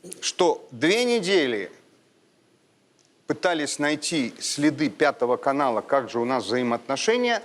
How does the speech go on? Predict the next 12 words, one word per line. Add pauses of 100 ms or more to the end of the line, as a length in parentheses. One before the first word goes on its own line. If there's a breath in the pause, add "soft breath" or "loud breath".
(240 loud breath)
а
потом
про
это
забыли, (220)
потому
что
нечего
трогать
президентский
канал,
понимаете?